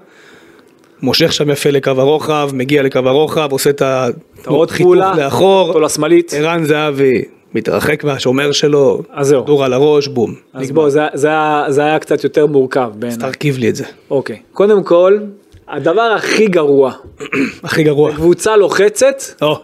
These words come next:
Speaker 2: זה שעושים
Speaker 1: זה,
Speaker 2: את זה
Speaker 1: זה שהיא
Speaker 2: בכאילו.
Speaker 1: לוחצת.
Speaker 2: שעושים את זה בכאילו.
Speaker 1: <laughs> נו.
Speaker 2: שעושים את זה בכאילו.
Speaker 1: נכון.
Speaker 2: ואם אתה מסתכל, ואם אתה, הרי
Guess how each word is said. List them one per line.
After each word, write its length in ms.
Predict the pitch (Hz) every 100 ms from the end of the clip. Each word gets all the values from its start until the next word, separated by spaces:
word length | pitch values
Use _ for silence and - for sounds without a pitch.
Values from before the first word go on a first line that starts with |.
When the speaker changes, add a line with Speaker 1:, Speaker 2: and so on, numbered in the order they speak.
| - _ - - - - - - - - - - _ _
Speaker 2:
זה 100 | 147
שעושים 260 | 143 147 170
Speaker 1:
זה, 80 | -
Speaker 2:
את 60 | 170
זה 60 |
Speaker 1:
זה 100 | 175
שהיא 20 | 202
Speaker 2:
בכאילו. 60 | 196
Speaker 1:
לוחצת. 380 | 190 180 170 131
Speaker 2:
שעושים 320 | 143 135 180
את 60 | 175
זה 60 |
בכאילו. 440 | 165 147 143 151 190
Speaker 1:
<laughs> 40 | 175
נו. 0 | 151 - _ _ -
Speaker 2:
שעושים 320 | 127 - 180
את 60 |
זה 80 | 147
בכאילו. 400 | 131 120 127 113
Speaker 1:
נכון. 200 | 101 - - - -
Speaker 2:
ואם 120 | 190
אתה 140 | 202
מסתכל, 400 | 208 185 - 143 160 135
ואם 140 | 156
אתה, 220 | 160 143
הרי 200 | 127 127